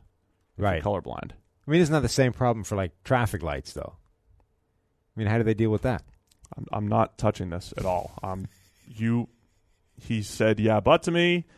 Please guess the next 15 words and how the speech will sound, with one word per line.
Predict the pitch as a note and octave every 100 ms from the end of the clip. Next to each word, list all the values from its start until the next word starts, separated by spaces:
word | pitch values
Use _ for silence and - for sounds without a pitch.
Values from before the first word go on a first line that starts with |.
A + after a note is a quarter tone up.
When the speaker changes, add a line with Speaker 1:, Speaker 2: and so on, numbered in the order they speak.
| - - - -
Speaker 1:
I | G#2
passed | - C3+ B2+
on | C3+ C3
his | B2+ -
feedback, | D#3 D#3+ D#3+ D#3 D#3+ D#3
and | A#2+
we're | A2+
gonna | B2 B2
leave | C3 C#3+
it |
at | D3
that. | F#3 F#3 G3
Your | A#2+ C3
Speaker 2:
Okay. | G3
Speaker 1:
guy | D3+ A#2 A#2 C#3